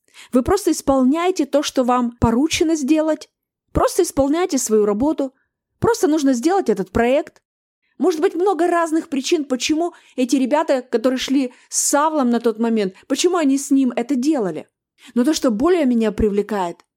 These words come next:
это именно вопрос, а что в итоге они делают с тем, свидетелями чему они сейчас становятся. Я понимаю, что однозначно здесь всплывает вопрос вовлечённости,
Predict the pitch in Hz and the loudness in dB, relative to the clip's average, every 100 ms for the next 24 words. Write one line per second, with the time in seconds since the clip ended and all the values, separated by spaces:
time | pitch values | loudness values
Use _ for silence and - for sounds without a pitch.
0 | _ 214 247 285 359 320 254 247 247 214 | _ -2 2 2 2 0 -2 -2 0 -2
1 | 185 - _ _ _ 226 226 339 269 269 | -2 -6 _ _ _ -6 -2 0 2 0
2 | - 330 330 208 190 165 _ _ - 220 | 2 2 2 2 -2 -4 _ _ -4 0
3 | 208 175 196 294 285 202 185 _ - - | 0 -2 0 0 2 -2 -4 _ -6 -6
4 | - 262 349 381 _ _ - - - 254 | 0 0 0 -4 _ _ -20 -10 -2 0
5 | 247 359 339 285 269 - - 240 277 403 | 2 2 2 2 0 -2 0 2 2 0
6 | 381 - 208 208 208 - 233 - 240 240 | -4 -6 -2 -2 -2 -4 -6 -4 -2 -2
7 | 254 220 - 190 185 _ _ _ _ _ | -2 -4 -6 -14 -16 _ _ _ _ _
8 | _ _ - 208 247 262 254 285 302 - | _ _ -10 -2 -2 0 0 0 -2 -2
9 | 226 226 226 254 320 254 233 - - 196 | -2 -2 -2 -2 -2 -6 -8 -14 -8 -2
10 | 302 - - 269 247 277 294 269 233 233 | -2 -4 -12 -4 -2 0 -2 -2 -4 -2
11 | 262 277 - _ 208 254 240 247 - 330 | -4 -4 -8 _ -2 0 0 -2 0 0
12 | 330 262 202 - 196 | 2 0 -2 -4 -8